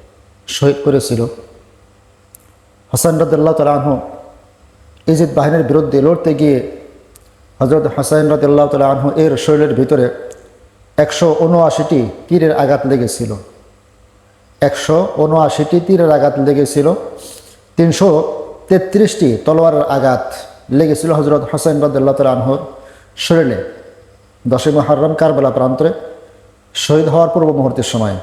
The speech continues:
এবং একুশটি বর্ষার আঘাত লেগেছিল হযরত হুসাইন রাদিয়াল্লাহু তাআলা আনহুর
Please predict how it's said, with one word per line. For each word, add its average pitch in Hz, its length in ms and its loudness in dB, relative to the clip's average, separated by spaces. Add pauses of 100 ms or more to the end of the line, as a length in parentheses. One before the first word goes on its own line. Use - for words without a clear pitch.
(580)
এবং 170 220 2 (680)
একুশটি 185 420 2 (240)
বর্ষার 160 320 2 (100)
আঘাত 165 200 2 (100)
লেগেছিল 135 360 0 (220)
হযরত 143 220 0 (120)
হুসাইন 151 360 0
রাদিয়াল্লাহু 139 360 2
তাআলা 135 180 2
আনহুর 127 220 0